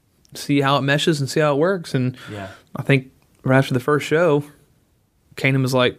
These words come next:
Speaker 1: "We'd love to have you out, man."
Speaker 2: Awesome.
Speaker 1: So here we are, th-, two and a half months, three months later.
Speaker 2: Nice.
Speaker 1: And yeah, so I've been playing with Kanan.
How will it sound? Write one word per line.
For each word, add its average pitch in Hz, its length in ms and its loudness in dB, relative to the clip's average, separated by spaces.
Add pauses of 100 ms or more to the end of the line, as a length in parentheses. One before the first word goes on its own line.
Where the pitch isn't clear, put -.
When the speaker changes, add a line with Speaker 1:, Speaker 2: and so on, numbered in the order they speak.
(140)
Speaker 1:
"We'd 127 140 -2
love 135 160 2
to 139 40 4
have 135 200 2
you 143 80 4
out, 147 160 2
man." 131 240 0 (360)
Speaker 2:
Awesome. 101 380 -16
Speaker 1:
So 131 400 0 (880)
here 160 160 0
we 160 140 4
are, 170 300 4
th-, - 420 -4
two - 140 -2
and 165 60 4
a 156 40 2
half 156 160 2
months, 156 260 2
three 156 100 2
months 151 200 2
later. 147 280 2 (680)
Speaker 2:
Nice. 101 340 -10
Speaker 1:
And 113 300 -4 (500)
yeah, 156 300 4
so 139 120 -4
I've 143 80 0
been 165 120 0
playing 160 160 0
with 147 100 0
Kanan. 147 440 0